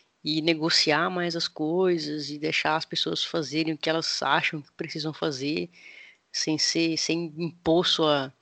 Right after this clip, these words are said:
sua inteligência ou sua,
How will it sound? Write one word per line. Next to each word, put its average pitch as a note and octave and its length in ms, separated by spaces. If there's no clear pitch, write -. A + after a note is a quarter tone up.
sua - 180
inteligência D3+ 960
ou C#3 80
sua, D3 520